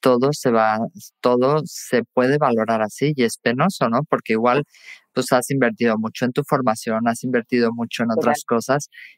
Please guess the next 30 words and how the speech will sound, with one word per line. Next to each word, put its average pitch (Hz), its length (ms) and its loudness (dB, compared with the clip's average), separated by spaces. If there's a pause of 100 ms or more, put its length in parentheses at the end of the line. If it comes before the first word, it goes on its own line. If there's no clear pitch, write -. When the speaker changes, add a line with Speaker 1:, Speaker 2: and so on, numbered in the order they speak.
(120)
Speaker 1:
que 127 120 -4
para 104 200 2
ti 113 140 -6
son 135 220 -4
importantes, 120 680 -2
no 110 100 -4
quiere 110 160 -4
decir 104 200 -8
que 110 140 -4
no, 113 220 -2 (160)
pero 120 400 0 (880)
cuidado, 139 420 2
porque 117 260 -2
es - 160 -4
un 147 120 -2
pequeño 131 440 0
detalle 131 520 2
que 127 120 0
puede 120 200 2
hacer 123 240 -2
la 120 160 2
gran 110 240 2
diferencia. 123 540 -2
Bueno, 175 240 2
no 123 60 2
es - 80 -4
tan 131 160 2
pequeño, 143 460 2
pero 123 200 4
es, 127 180 -2